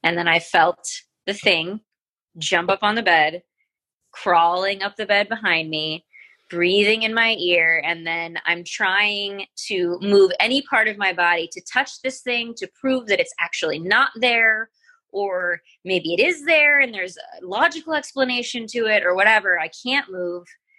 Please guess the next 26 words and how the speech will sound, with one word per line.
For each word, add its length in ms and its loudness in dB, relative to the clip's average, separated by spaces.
I 80 -2
can't 280 0
turn 180 2
my 120 4
head 260 0
to 120 -6
look 240 -4
at 180 4
it. 220 0
I 80 4
can 180 -8
feel 340 0
it 120 6
right 260 2
up 140 -2
in 120 -6
my 140 -2
face. 680 -4
And 200 2
then 160 4
I 140 2
just 340 -12
feel 320 -2
this, 220 -8
like, 200 2
claw-like 600 4